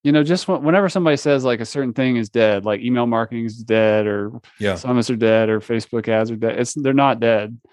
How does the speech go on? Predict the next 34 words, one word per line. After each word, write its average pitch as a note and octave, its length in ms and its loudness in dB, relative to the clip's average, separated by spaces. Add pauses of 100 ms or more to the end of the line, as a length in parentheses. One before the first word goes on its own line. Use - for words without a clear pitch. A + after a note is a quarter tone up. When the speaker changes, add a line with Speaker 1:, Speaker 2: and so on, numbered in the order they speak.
(240)
Speaker 1:
<laughs> - 140 -2 (200)
But, D3+ 420 2
like, C3 260 0 (400)
take E3+ 220 0
us F3+ 140 -2
into D#3+ 260 0
the C3+ 80 0
world C3 280 -2
of A2+ 80 -6
summits A#2+ 460 -8
and A#2+ 260 -4 (480)
how D#3+ 140 -2
do F#3 60 4
we F3+ 100 4
think D#3 220 2
about B2+ 320 2
it A#2+ 180 0
and A2 140 -8
how C3+ 120 -2
do D3 60 0
we C3 340 0 (800)
build B2+ 260 2
one, G#2+ 640 -6
or B2 140 -4
at A#2+ 80 0
least B2+ 320 0
our A2 160 2
first B2+ 320 -4
version A2+ 400 -4
of G2+ 120 -6
one G#2 380 -4
that's G2+ 320 -8
not, A2 300 0
like, - 240 -6